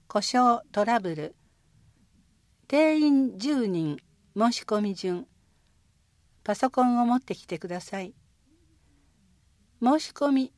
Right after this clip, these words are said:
問い合わせ先。開催の三日前までに直接窓口または電話で、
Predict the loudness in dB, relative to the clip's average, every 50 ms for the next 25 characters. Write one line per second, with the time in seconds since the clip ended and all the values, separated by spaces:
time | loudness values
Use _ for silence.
0 | _ 0 0 0 2 0 0 0 0 0 -2 -6 -6 -4 -4 -6 -6 _ -6 -6
1 | -6 -6 _ _ _ _ _ _ _ _ _ _ _ _ _ _ _ _ _ _
2 | _ _ _ _ _ -4 -2 0 0 0 2 2 2 2 4 2 2 2 0 -2
3 | -6 -4 -4 -4 -6 -6 -4 0 0 2 2 2 2 0 0 0 -2 -4 -4 -6
4 | -4 -6 -8 -8 _ _ _ _ _ _ _ _ -4 -2 -2 -2 -4 -8 -4 -2
5 | -2 -2 -2 -4 -6 -4 -2 0 -2 0 0 -2 -2 -2 -4 -6 -6 -8 -8 -8
6 | -8 -10 _ _ _ _ _ -4 -4 -4 0 0 2 2 2 2 0 -2 -6 -4
7 | -2 0 0 0 0 0 -2 -2 -4 -4 -6 -6 -8